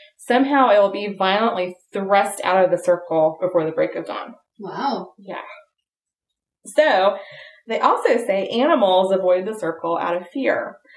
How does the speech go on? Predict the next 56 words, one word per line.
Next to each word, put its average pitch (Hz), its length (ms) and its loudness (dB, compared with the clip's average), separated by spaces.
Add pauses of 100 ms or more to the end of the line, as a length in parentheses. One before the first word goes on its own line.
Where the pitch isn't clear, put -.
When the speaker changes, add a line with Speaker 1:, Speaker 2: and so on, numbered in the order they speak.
(260)
Speaker 1:
So, 202 540 2
if 226 160 -4
you 220 320 -8
have 233 180 4
a 269 80 6
dog 180 340 2
and 175 160 -2
you 175 120 -4
bring 180 220 0
it - 240 -8
to 311 160 2
the 247 140 4
circle, 175 520 2
they 190 140 2
will 208 200 2
tuck - 340 -6
their 254 160 2
tail 202 420 -2
and 180 140 -4
they 180 100 -2
will 175 260 2
whimper 175 680 -4
and 185 140 -6
they 180 120 4
refuse 180 380 -2
to 175 100 -6
go 180 180 4
there. 160 240 0
In 180 160 -4
fact, 214 280 2
if 175 120 -2
you 196 120 -8
try 196 200 -2
to 180 120 4
lead 185 320 -4
them 214 220 -2
into 190 280 -2
the 175 100 4
circle, 214 500 0 (300)
they'll 180 280 4
dig 190 240 2
their 165 180 2
paws 170 320 2
into 160 260 -4
the 160 120 -2
ground 156 400 -4
so 156 100 -6
they 160 180 0
can't 160 260 -4
be 165 100 0
taken 160 340 -4
into 165 220 -8
the - 140 -8
circle. - 400 -6
Speaker 2:
Oh, 247 200 -4
wow. 196 380 -6